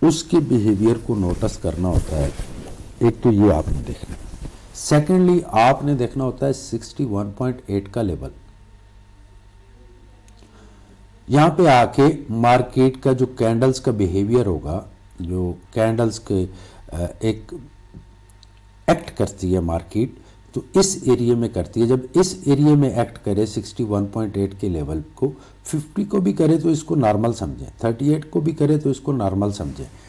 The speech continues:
यहाँ पे जब बने सिक्सटी वन पॉइंट एट, ये क्योंकि ये होता है final लेवल,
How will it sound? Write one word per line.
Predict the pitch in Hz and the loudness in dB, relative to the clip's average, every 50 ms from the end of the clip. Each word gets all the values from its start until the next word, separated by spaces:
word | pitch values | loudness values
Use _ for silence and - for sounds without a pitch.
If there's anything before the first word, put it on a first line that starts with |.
| - - - - - - - | -20 -20 -20 -20 -20 -14 -8
यहाँ | - 120 120 120 151 170 165 156 - - 147 160 185 226 240 | -6 -4 0 2 4 4 2 2 0 2 4 6 6 6 6
पे | - - 240 | 4 2 2
जब | 202 185 196 175 147 | 4 4 4 4 4
बने | 127 120 107 110 110 | 2 2 2 2 0
सिक्सटी | 101 - 123 113 - - - 147 | 0 0 -4 -4 -4 -2 0 0
वन | 135 131 131 135 | 2 2 0 -2
पॉइंट | 131 - 127 110 82 - | -2 -2 -2 -2 -4 -6
एट, | - - - | -10 -8 -6
ये | 104 127 | -4 -4
क्योंकि | - - 180 180 147 - 185 | -4 -4 -6 -6 -6 -6 -4
ये | 165 147 107 101 127 | -4 -2 2 4 4
होता | 151 160 151 180 | 4 4 2 2
है | 185 | 0
final | 180 - - 123 107 113 131 135 | 0 0 -2 -2 0 2 2 2
लेवल, | 127 101 90 80 76 78 76 | 2 2 0 -2 -4 -8 -10